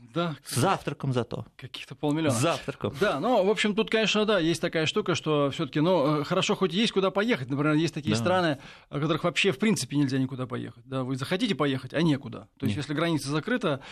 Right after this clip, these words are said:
Speaker 1: э, собственно говоря, и, и ехать некуда. Да, такие страны тоже, их, их довольно много, и, в общем, некоторые из них в том числе являются нашими соседями.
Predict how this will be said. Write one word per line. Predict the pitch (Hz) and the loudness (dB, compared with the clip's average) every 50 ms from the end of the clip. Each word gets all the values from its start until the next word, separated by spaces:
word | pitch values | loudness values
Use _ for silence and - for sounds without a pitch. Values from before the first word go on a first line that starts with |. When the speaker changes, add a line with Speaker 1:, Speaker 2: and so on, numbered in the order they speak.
| - - - _ | -18 -18 -20 _
Speaker 1:
э, | - 131 127 127 123 | -10 -8 -6 -6 -4
собственно | - 175 147 - - 151 | -4 -6 -6 -4 -2 0
говоря, | 147 156 156 160 156 151 143 139 135 131 131 127 123 123 123 | 0 2 2 2 2 2 2 2 0 0 -2 -4 -6 -6 -6
и, | 123 131 139 | -2 -2 -2
и | 135 - 170 | 0 2 2
ехать | 190 185 170 139 - 127 113 131 | 2 4 2 2 -2 -4 -6 -6
некуда. | 139 127 - - 113 120 | -6 -6 -6 -8 -12 -10
Да, | 131 135 | -10 -8
такие | 135 135 123 151 147 | -8 -8 -8 -8 -8
страны | - - 156 156 147 139 | -4 -2 0 0 0 0
тоже, | 143 156 139 117 131 131 131 135 | -2 -2 -4 -4 -4 -6 -4 -4
их, | 143 127 - | -4 -4 -4
их | - 160 131 | -4 -4 -2
довольно | 139 160 160 160 160 156 | 0 0 2 2 0 0
много, | 165 196 240 240 196 160 | 0 0 0 0 0 0
и, | 143 | 0
в | 147 | 0
общем, | 165 - - 151 | -2 -4 -4 -4
некоторые | 160 170 - - 147 139 131 | -4 -4 -4 -4 -4 -4 -4
из | 113 | -2
них | 147 156 - | -2 -4 -4
в | |
том | - 143 135 | -4 -8 -8
числе | - - 139 139 | -6 -6 -6 -4
являются | 135 139 139 135 131 131 | -2 -2 -2 -4 -4 -4
нашими | 135 135 127 - 131 131 127 127 123 123 123 123 120 | -4 -4 -4 -4 -6 -6 -4 -4 -6 -6 -8 -10 -10
соседями. | - 151 143 - 139 113 110 104 87 | -10 -10 -8 -8 -8 -8 -10 -12 -16